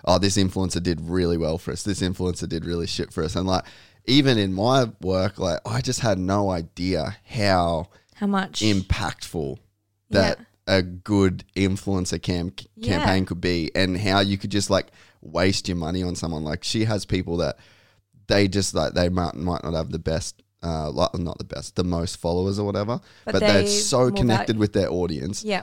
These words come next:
Speaker 1: They're so genuine. They
Speaker 2: One hundred percent.
Speaker 1: provide such good value to their followers that you just see, like, this influx of orders, and
Speaker 2: Yeah.
Speaker 1: it's, like, it's so crazy to see,
Speaker 2: We
Speaker 1: like, how brands are made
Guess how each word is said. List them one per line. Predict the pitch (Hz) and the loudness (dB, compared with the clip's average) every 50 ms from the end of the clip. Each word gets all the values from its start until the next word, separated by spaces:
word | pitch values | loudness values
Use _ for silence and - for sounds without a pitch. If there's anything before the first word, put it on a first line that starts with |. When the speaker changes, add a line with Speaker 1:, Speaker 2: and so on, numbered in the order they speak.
| - - | -2 0
Speaker 1:
They're | 92 95 | 0 0
so | 92 - - - - 104 113 123 120 | 2 0 0 2 4 4 6 6 4
genuine. | 110 104 - 113 101 92 90 92 85 78 76 78 | 2 0 2 2 2 2 2 0 -2 -2 -4 -4
They | - | -4
Speaker 2:
One | - - 98 | -4 0 2
hundred | 98 95 98 | 2 2 4
percent. | 101 113 113 98 95 | 4 2 2 2 4
Speaker 1:
provide | 104 101 104 104 98 87 | 4 4 6 4 4 2
such | - - 117 113 - - | 0 2 2 2 0 0
good | - 113 98 | -2 -2 -2
value | 90 - - - 92 95 98 101 98 95 | -2 -6 -6 -2 2 4 4 4 4 4
to | 98 | 2
their | 92 85 | 2 0
followers | - - 90 95 98 95 90 87 90 | 0 2 2 4 4 4 2 0 0
that | 95 - - | -2 -2 0
you | 95 98 | 0 0
just | 92 98 98 - | 0 0 -2 0
see, | - 101 | 0 0
like, | 92 98 101 - | 2 2 0 0
this | 101 92 - - | -2 -4 -2 -2
influx | - 104 98 101 98 - 95 90 90 - - | -2 0 0 0 0 0 0 0 -2 -2 -6
of | 92 87 | -6 -4
orders, | 76 64 80 90 98 98 76 78 - - - - | -4 -2 0 0 0 0 -2 -4 -6 -8 -8 -4
and | - 92 92 | -2 0 0
Speaker 2:
Yeah. | 95 | 0
Speaker 1:
it's, | - - - | -2 0 0
like, | 98 92 87 82 - - - - - - - - _ | 2 2 2 0 -2 -8 -20 -20 -20 -20 -20 -12 _
it's | - 104 98 - | -4 -4 -2 -2
so | - - - 110 104 104 95 | -2 2 4 6 6 6 4
crazy | 95 - - 90 90 98 98 92 92 90 87 | 2 0 0 2 2 2 0 -2 -4 -6 -6
to | - - 90 85 80 78 71 - _ _ _ _ _ _ - - - - - - | -6 -4 -4 -2 -2 -2 -4 -6 _ _ _ _ _ _ -20 -20 -20 -20 -20 -12
see, | - - 226 233 113 113 | -6 -2 2 4 4 4
Speaker 2:
We | 110 | 4
Speaker 1:
like, | 101 92 - | 4 2 2
how | - 101 92 | 0 -2 -2
brands | 87 - 95 101 101 101 101 98 92 | 0 0 2 4 4 4 2 2 0
are | 90 | -2
made | 85 87 85 85 101 107 101 95 | -2 -2 0 2 2 2 2 0